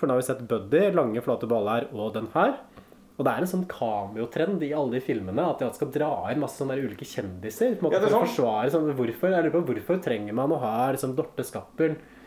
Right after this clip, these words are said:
Speaker 2: Eller
Speaker 1: i en
Speaker 2: Tor
Speaker 1: sånn, eller
Speaker 2: Milde som loker i
Speaker 1: Ja,
Speaker 2: bakgrunnen.
Speaker 1: eller, eller Tore i-, Tore Idole.
Speaker 2: Vi må for, eh,
Speaker 1: Ole, Ole Idole, mener
Speaker 2: for vi
Speaker 1: jeg.
Speaker 2: har jo, vi kommer, vi har jo mange unge lyttere, for de som ikke vet hvem, eh, disse folka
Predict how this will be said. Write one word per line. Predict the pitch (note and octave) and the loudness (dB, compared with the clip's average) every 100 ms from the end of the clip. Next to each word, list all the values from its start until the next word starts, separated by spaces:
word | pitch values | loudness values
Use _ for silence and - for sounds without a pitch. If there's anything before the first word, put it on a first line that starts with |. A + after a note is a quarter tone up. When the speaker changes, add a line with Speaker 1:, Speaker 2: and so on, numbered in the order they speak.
| - | -6
Speaker 2:
Eller | - B2+ | -2 2
Speaker 1:
i | C#3 | 2
en | |
Speaker 2:
Tor | - A#3+ | 4 4
Speaker 1:
sånn, | A#3+ A#3 | 4 4
eller | C3+ | 4
Speaker 2:
Milde | D#3+ D3 A#2 G3+ A3+ | 2 0 0 0 2
som | A3+ G#3 | 2 2
loker | G#3 A3 F3+ C3 - F3 | 2 2 0 -2 -4 0
i | F3 | 4
Speaker 1:
Ja, | C#3+ | 6
Speaker 2:
bakgrunnen. | C#3+ - - E3 E3 | 6 4 2 2 4
Speaker 1:
eller, | E3 G3 | 6 6
eller | F3+ | 6
Tore | F#3+ G#3 C#3 C#3 | 4 4 4 4
i-, | D3+ F#3 | 4 2
Tore | F#3 C3+ | 4 4
Idole. | C3+ A#2 G#2+ C#3 C#3 C#3 C3+ C3+ C3 C3 C3+ C3 - | 4 0 2 4 6 4 4 0 0 -2 -4 -8 2
Speaker 2:
Vi | F3 | 4
må | G#3 A3 A3 | 6 6 2
for, | - A3 G#3+ | 4 4 6
eh, | G#3+ G#3 E3+ | 6 8 6
Speaker 1:
Ole, | D3 | 6
Ole | F3 D#3 C#3+ | 6 6 6
Idole, | B2+ A#2 D#3 | 4 2 2
mener | D#3 D3 | 2 4
Speaker 2:
for | |
vi | G#3 | 8
Speaker 1:
jeg. | |
Speaker 2:
har | G3 G3+ | 8 8
jo, | G#3 G3+ G3 G3+ | 4 -2 -2 -2
vi | F#3 | 0
kommer, | F#3 F3+ | 0 2
vi | F3 | 2
har | F3 | 2
jo | F#3+ | 2
mange | F#3 D#3 F#3 | 2 2 2
unge | F3 C3 A#2 C#3 D3 D3+ | 0 2 2 4 4 2
lyttere, | E3 - B2 F#3 F#3 | -2 -4 0 0 0
for | F3 | 2
de | E3 | 2
som | E3 | 2
ikke | - E3+ C#3+ | -2 -2 -2
vet | B2+ C3+ D3+ - - - | 2 2 2 -2 -16 -4
hvem, | D3 C#3+ C#3 C#3+ C#3 | 2 2 2 2 4
eh, | C#3 C#3 C3+ C3+ | 4 4 4 2
disse | C#3+ - | -2 -2
folka | - B2 | -4 0